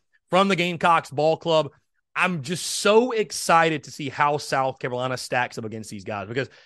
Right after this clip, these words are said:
L S U is one of those teams where, you know, there's certainly no guarantees, but it would be shocking to most who follow college baseball closely if L S U is not in Omaha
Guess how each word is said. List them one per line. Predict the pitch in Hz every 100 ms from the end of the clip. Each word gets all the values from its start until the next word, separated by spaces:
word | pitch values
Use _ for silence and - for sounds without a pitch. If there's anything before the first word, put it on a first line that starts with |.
| _
L | 214 339
S | 339 254 -
U | 202
is | 180
one | 143
of | 165
those | 151 147
teams | 156 147 147 120
where, | 135 135 131 120 _ _ -
you |
know, | 170
there's | 160 160
certainly | - 285 294 208 170
no | 156
guarantees, | 139 139 127 113 110 107 78 - _ _ _ _ -
but | 240
it | 311 349
would | 370
be | 320 277
shocking | - - 202 185 - 175
to | 147
most | 147 147 139
who | -
follow | 131 - 139 139 135
college | 120 135 123 113
baseball | 117 117 - 117
closely | 107 - 120 123 147 147 - _ _
if | - 180 165 -
L | 151 156
S | 147 -
U | 131 135 165 170 _ -
is | 156 120
not | 131 147 156 - -
in | 139 -
Omaha | 131 143 127 117 107 104